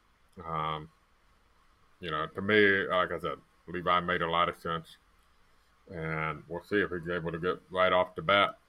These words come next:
if he can get Luis Rodriguez to come over. And that helps. He,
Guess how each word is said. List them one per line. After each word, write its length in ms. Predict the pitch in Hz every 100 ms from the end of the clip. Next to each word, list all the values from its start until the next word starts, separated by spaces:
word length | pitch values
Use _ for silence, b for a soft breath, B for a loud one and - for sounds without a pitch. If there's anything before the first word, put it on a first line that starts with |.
| -
if 120 | 85
he 60 | 90
can 140 | 87
get 200 | 90 90 _
Luis 380 | 90 87 90 90
Rodriguez 640 | 92 82 90 98 87 85 -
to 60 | 85
come 200 | - 87
over. 380 | 92 104 87 - _ _ _ _ _ _ _ 90
And 160 | 90
that 140 | 85 85
helps. 280 | 101 - - - _ -
He, 180 | 92 101